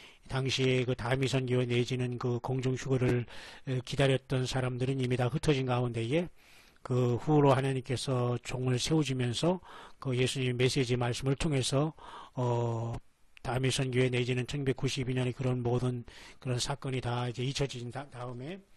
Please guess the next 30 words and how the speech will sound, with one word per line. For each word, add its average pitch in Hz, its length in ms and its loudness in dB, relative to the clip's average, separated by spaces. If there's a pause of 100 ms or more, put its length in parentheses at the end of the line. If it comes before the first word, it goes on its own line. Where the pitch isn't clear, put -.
(300)
주님께서는 127 460 -4
그 120 80 -6
사건이 123 380 -2
매우 131 240 2
중대하다는 131 640 0
것을 123 240 -2
말씀해 120 380 -4
주시면서 131 680 -2 (480)
그 123 180 -2
공중에 127 480 0
임하신 131 800 0
날로 123 300 0
주님께서는 123 640 -4
집행하신 131 560 0
날로 120 240 -2
매우 123 260 0
중대한 127 560 0 (480)
그 127 120 -8
천구백구십이 131 680 0
년 127 100 0
시월 131 300 2
이십팔 120 380 -2
일을 123 160 0
주께서 117 280 -4
선언하시고, 127 800 0 (640)
에, 123 260 -2
그래서 135 320 0
이스라엘의 127 720 2
그 123 280 0
가을절기인 131 920 0